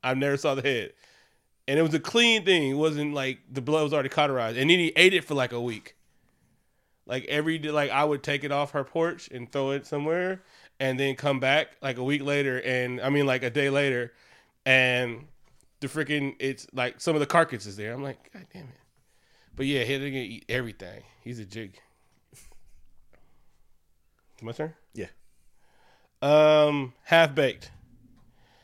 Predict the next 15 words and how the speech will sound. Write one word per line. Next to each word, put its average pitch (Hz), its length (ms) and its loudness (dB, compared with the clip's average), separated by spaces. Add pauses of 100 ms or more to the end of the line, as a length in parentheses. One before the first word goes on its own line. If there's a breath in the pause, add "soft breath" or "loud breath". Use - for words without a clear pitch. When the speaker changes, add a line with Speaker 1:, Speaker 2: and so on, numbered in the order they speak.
(680)
Speaker 1:
This 175 240 4
movie, 185 400 6
I 165 180 10
do 170 80 8
not 160 220 8
smoke 175 240 4
weed 156 200 4
at 139 160 4
all, 120 280 0
and 123 160 0
I 113 100 2
love 110 760 -4
this 101 200 -10
movie. 95 420 -14 (840 soft breath)
Uh, 120 680 2